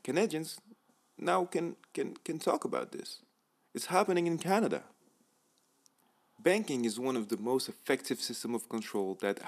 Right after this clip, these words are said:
has ever existed, and it now has to face competition from a system that will not do that, that cannot ma-,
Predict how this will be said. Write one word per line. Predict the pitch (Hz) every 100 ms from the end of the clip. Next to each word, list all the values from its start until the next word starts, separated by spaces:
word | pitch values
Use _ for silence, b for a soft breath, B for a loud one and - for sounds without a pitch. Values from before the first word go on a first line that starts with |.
| 104
has | 101 - - -
ever | 143 123 110
existed, | 95 101 - - - B B -
and | 147
it | 147 131 _
now | 135 156 180 196
has | - 147 147
to | -
face | 135 127 123
competition | - 110 104 - 127 - 95 - b b -
from | 143 131
a |
system | 120 - 165 - 92 85 _ b b -
that | 127
will | 139 139
not | 135 143 135 110
do | 120 107
that, | 82 - - _ _ b -
that | 120 -
cannot | 147 143 139 131 120
ma-, | 117 123 123 123